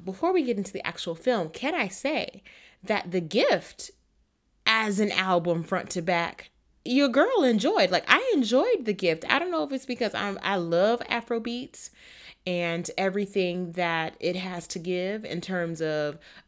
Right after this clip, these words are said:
uh, production, beat, danceability, all of those things. I love Afrobeats. And so when I heard that this album was really an ode to Africa, featuring African producers, African artists, um, really just so much history and heritage,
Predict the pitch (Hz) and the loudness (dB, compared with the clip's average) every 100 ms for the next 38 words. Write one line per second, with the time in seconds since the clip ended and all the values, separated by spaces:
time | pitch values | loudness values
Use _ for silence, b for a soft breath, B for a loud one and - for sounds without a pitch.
0 | - 151 147 - 190 170 175 185 175 - | -6 -4 -4 -2 -2 0 2 2 0 -4
1 | 151 135 - 143 185 202 190 160 - B | -10 -12 -12 -6 -2 0 0 -4 -10 B
2 | B - 139 147 196 208 - 185 180 156 | B -16 -6 -2 -2 -4 -6 -4 -4 -2
3 | 160 196 180 160 - - - _ _ _ | -2 0 -2 -6 -8 -10 -14 _ _ _
4 | - 247 302 302 277 254 170 - 240 262 | -6 -2 0 -2 -2 -4 -4 0 0 0
5 | - - 165 - - 180 185 175 170 B | -2 -6 -10 -10 -12 -10 -4 -4 -6 B
6 | B B 208 190 202 240 226 190 190 - | B B -2 0 0 0 0 -2 -4 -4
7 | 170 175 175 170 165 160 165 156 131 - | -4 -4 -4 -4 -6 -4 -4 -4 -8 -4
8 | 160 165 - - 151 156 156 151 147 156 | -2 -2 -6 -6 -6 -8 -12 -8 -6 -8
9 | - _ _ _ _ - - 208 202 190 | -14 _ _ _ _ -20 -14 -6 -6 -4
10 | 160 160 135 160 160 165 165 170 226 233 | -6 -2 -4 -4 -10 -10 -8 -6 -6 -6
11 | 202 - - - - 175 190 - - 202 | -4 -6 -6 -8 -10 -12 -14 -6 -2 0
12 | 208 196 - - - - B B B - | 0 -2 -6 -8 -14 -18 B B B -10
13 | 170 170 185 175 165 - 185 180 156 - | -6 -4 -4 -2 -2 -2 -2 -2 -4 -4
14 | 214 - 196 175 95 175 214 226 226 220 | -4 -4 -4 -6 -8 -8 -4 -2 -2 -6
15 | - 85 127 - | -8 -8 -10 -12